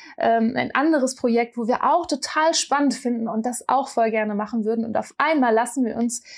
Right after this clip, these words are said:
von was Neuem total begeistern und verlieren plötzlich den Fokus für das, was wir ja eigentlich tun wollten. Und das rück-, rückt plötzlich in den Hintergrund. Deswegen ist es so wichtig, dass wir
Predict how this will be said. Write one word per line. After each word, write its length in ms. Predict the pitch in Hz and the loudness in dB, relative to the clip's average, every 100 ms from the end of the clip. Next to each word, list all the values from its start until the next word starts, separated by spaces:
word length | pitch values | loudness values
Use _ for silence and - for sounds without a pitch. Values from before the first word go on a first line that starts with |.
| - - | -14 -2
von 120 | 220 | 0
was 200 | 220 - | 0 0
Neuem 360 | 233 254 311 | 2 2 2
total 460 | 320 240 - 302 330 | 0 -2 -2 0 2
begeistern 720 | 277 240 254 262 - 240 262 - - | 2 2 0 0 0 0 -2 -8 -10
und 120 | 226 | -10
verlieren 480 | - 262 262 359 254 | -2 2 4 4 2
plötzlich 460 | 254 269 269 247 226 | 0 -2 -2 -8 -6
den 160 | 214 | -8
Fokus 720 | 202 - 302 302 240 254 - - _ _ | -8 -2 -2 0 -2 0 -6 -14 _ _
für 140 | 220 | -2
das, 300 | 247 262 - | 0 0 -4
was 180 | 233 - | -6 -4
wir 80 | 208 | -4
ja 160 | 196 - | -4 0
eigentlich 480 | 269 302 208 196 - | 0 2 -2 -4 -10
tun 240 | 202 185 | -10 -4
wollten. 340 | 185 202 233 | -2 -2 -6
Und 220 | 220 196 247 | -6 -2 -2
das 320 | 254 - - | -2 -4 -8
rück-, 240 | 233 - | -10 -4
rückt 260 | 240 311 - | -2 -2 -4
plötzlich 540 | 269 262 - 226 - | -4 -2 -4 -6 -4
in 100 | 202 | -6
den 140 | 214 214 | -4 -2
Hintergrund. 720 | 254 240 196 190 190 185 - _ _ _ _ - - - - - | -2 -2 -6 -6 -8 -10 -16 _ _ _ _ -20 -20 -20 -20 -2
Deswegen 640 | 247 - 285 302 320 339 - _ _ _ _ _ _ _ _ _ _ - | -2 2 2 4 2 0 -6 _ _ _ _ _ _ _ _ _ _ -2
ist 160 | 277 | 0
es 140 | 294 294 | 0 -2
so 140 | 226 | 2
wichtig, 520 | 349 370 240 247 254 | 0 2 2 2 2
dass 260 | 247 240 - | -4 -4 0
wir 380 | 247 240 240 | 2 4 2